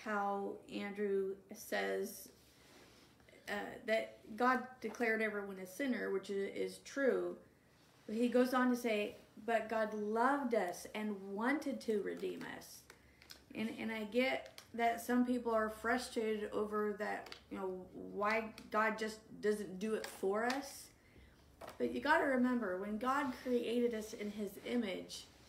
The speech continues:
He also gave us a gift of free will that we get to, to choose, uh, death or life.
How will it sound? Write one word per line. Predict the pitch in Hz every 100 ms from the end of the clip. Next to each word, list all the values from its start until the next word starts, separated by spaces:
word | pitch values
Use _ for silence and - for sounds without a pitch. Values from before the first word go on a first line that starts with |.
| -
He | 254
also | 269 - 277
gave | 233 226 214
us | 214 214
a | - 196
gift | 190 214 214 - -
of | 202
free | 196 196 190
will | 185 208 175 - -
that | 185 - 185
we | 214 254 285 294 262 208
get | 196 -
to, | - 185 - - - -
to | - 202
choose, | - 196 180 170 - - - - - - - - -
uh, | 104 95 - - - - - - - - - - 214
death | 208 208 202
or | 202
life. | 202 196 180